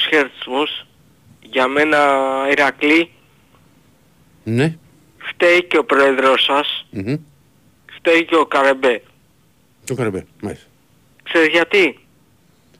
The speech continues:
Speaker 2: Α, γιατί;
Speaker 1: Είχατε καλύτερο προπονητή, το Μαρτίνες.
Speaker 2: Ναι.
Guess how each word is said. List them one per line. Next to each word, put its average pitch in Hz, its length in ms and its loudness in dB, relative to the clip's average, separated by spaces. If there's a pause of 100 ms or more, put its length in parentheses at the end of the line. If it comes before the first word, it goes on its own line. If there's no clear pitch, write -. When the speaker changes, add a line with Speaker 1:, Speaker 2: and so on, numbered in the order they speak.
(160)
Speaker 2:
Α, 185 40 -2
γιατί; 147 180 0
Speaker 1:
Είχατε 170 400 0
καλύτερο 170 680 2
προπονητή, 139 840 -2
το 160 160 2
Μαρτίνες. 147 1040 0 (800)
Speaker 2:
Ναι. 123 300 -2